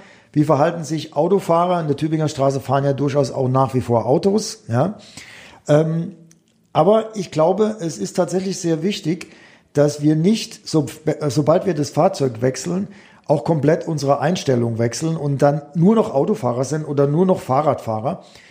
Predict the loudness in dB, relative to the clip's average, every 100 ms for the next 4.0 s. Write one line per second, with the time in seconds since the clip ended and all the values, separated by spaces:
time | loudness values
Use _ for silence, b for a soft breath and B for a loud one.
0 | B B -2 0 2 0 -2 -4 -2 -2
1 | -2 -4 2 2 2 0 -2 0 0 2
2 | 2 2 0 0 0 -2 B B B B
3 | B -6 2 4 4 2 4 2 2 -14